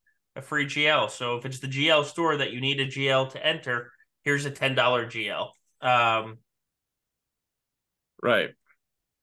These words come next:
Speaker 2: Which I, I guess that's good for content's sake, 'cause then I could be like, "Hey, here's how you can beat this G L. Like, <laughs> here's how you can wield your brand new Galactic Legend to, you know,
Speaker 1: <laughs>
Speaker 2: bring
Speaker 1: Right.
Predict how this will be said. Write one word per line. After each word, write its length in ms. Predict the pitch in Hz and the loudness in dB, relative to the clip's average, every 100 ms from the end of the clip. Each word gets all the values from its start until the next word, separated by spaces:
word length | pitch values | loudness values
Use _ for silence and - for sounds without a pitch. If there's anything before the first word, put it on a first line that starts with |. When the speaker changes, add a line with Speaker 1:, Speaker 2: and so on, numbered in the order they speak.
| _ _ | _ _
Speaker 2:
Which 180 | - 160 | 2 4
I, 240 | 160 170 | 6 6
I 40 | 143 | 6
guess 200 | 151 143 | 4 2
that's 300 | 127 135 - | 2 0 0
good 220 | 131 131 | 2 2
for 120 | 107 | 0
content's 640 | 101 110 101 104 101 98 - | -4 -4 -4 -2 -4 -2 -4
sake, 240 | 78 82 | -4 -4
'cause 80 | - | -2
then 160 | 92 | 2
I 140 | 95 98 | 2 0
could 160 | - | -4
be 100 | 98 | -4
like, 180 | 90 87 | 0 0
"Hey, 300 | 185 208 165 | 2 4 4
here's 240 | 113 139 131 | 4 2 2
how 100 | 135 | 2
you 200 | 127 - | 2 0
can 380 | 127 101 104 101 | -2 -4 -6 -4
beat 280 | 110 139 | -2 -2
this 320 | 135 107 104 - - 95 | 0 0 0 -8 -16 -10
G 260 | 117 117 | -2 2
L. 240 | 127 123 - | 4 2 -2
Like, 160 | 107 - | -8 -6
<laughs> 260 | 139 - | -8 -6
here's 140 | - 139 | -2 4
how 80 | 156 | 6
you 200 | 135 131 | 6 4
can 300 | 131 110 104 - - - _ - - 135 127 | 2 0 -6 -16 -20 -20 _ -18 -12 -8 -2
wield 420 | 139 185 190 147 | 4 6 6 4
your 140 | 135 | 2
brand 420 | 127 156 180 170 143 | 2 0 0 -2 -4
new 240 | 165 151 135 | -4 -4 -4
Galactic 500 | 151 139 135 135 120 | -2 0 -2 -4 -4
Legend 520 | 120 113 101 90 90 - - | -4 -4 -4 -8 -8 -14 -4
to, 380 | 120 98 95 101 | 0 2 0 0
you 120 | 196 | -2
know, 260 | - 87 - - | 0 -4 -6 -10
Speaker 1:
<laughs> 80 | - | -2
Speaker 2:
bring 300 | 113 120 - 165 - | 0 0 -6 -16 -4
Speaker 1:
Right. 180 | 139 | -4